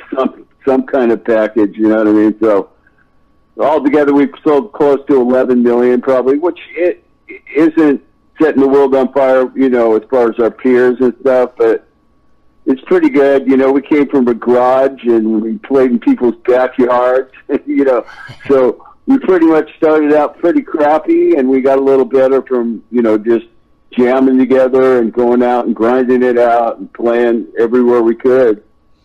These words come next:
And, you know, we, we definitely had a dream, and we tried to play as more than what we thought everybody else was playing, and which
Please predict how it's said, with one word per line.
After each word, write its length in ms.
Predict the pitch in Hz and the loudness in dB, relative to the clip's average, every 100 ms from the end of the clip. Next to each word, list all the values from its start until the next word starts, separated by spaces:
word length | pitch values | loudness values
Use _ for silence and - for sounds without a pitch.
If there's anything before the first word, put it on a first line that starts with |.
| _ _ _ _ _ - 104 | _ _ _ _ _ -8 -2
And, 400 | 110 101 101 - _ | 0 0 -2 -8 _
you 160 | 104 110 | -4 0
know, 300 | 107 104 98 104 | 0 -2 -4 -4
we, 180 | 110 113 - | -2 -2 -2
we 200 | 104 117 | -4 -2
definitely 460 | 113 139 139 139 127 | 0 0 0 0 2
had 180 | 139 131 | 0 0
a 100 | 113 | -2
dream, 720 | 104 127 135 143 151 139 117 | -2 0 2 2 2 2 2
and 260 | 107 104 - _ _ _ - | 0 -2 -6 _ _ _ -4
we 120 | 123 | -4
tried 320 | - 147 139 | 0 0 0
to 80 | 131 | -2
play 600 | 120 135 139 135 131 123 - | -2 0 2 2 2 0 -2
as 140 | 117 107 _ _ _ | -4 -4 _ _ _
more 460 | 127 120 139 151 151 | -4 0 2 2 2
than 260 | 139 139 | 2 2
what 220 | 127 131 113 | 2 0 -2
we 100 | 110 | -8
thought 320 | - 139 135 | -2 0 2
everybody 500 | 135 135 117 127 123 | 0 0 0 0 2
else 220 | 135 147 | 0 0
was 120 | 120 110 - | -4 -6 -6
playing, 580 | 120 113 110 104 92 - | -2 0 0 -2 -4 -4
and 300 | 104 104 90 _ | -4 -2 -6 _
which 220 | 107 110 | -6 -6